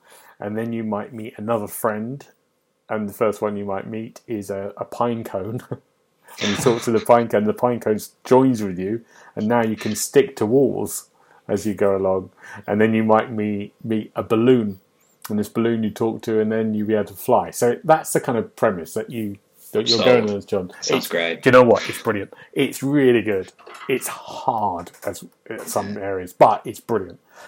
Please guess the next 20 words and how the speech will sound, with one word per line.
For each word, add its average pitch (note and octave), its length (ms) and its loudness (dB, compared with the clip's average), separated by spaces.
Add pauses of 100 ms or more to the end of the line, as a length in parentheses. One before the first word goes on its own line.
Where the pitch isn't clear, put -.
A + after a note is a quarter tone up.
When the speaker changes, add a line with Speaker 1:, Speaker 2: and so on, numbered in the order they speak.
(100)
Speaker 1:
But C3+ 80 4
what G3+ 200 10
it, E3 260 0
what E3+ 380 4
the D3+ 120 2
kind C#3 180 4
of, A#2+ 140 -4 (120)
the B2+ 380 2
story C3 420 4
is G#2 80 0
about, A2 520 2
there's A2 160 -4
a G#2+ 40 -8
story B2+ 320 0
there, A2+ 120 2
and A2+ 80 -2
the A#2 60 -2
world's C3 380 8
beautifully B2 440 -2
designed, G2 640 -8